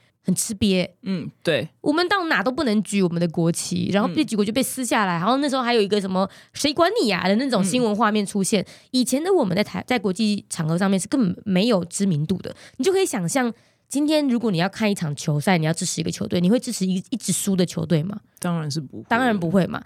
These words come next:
Speaker 2: 嗯。
Speaker 1: 可是从二零一九年，甚至到了二，疫情的时候，台湾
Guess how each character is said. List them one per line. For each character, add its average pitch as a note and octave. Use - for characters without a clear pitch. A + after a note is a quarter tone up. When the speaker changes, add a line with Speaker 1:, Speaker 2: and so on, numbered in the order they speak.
Speaker 2:
嗯。 D3
Speaker 1:
可 C4
是 F#4
从 B3+
二 E4
零 C4+
一 B3+
九 F#3
年， D3
甚 F4+
至 F4
到 D#4+
了 C#4
二， -
疫 F4
情 F3
的 F#3
时 F#3
候， G#3
台 F#3+
湾 E4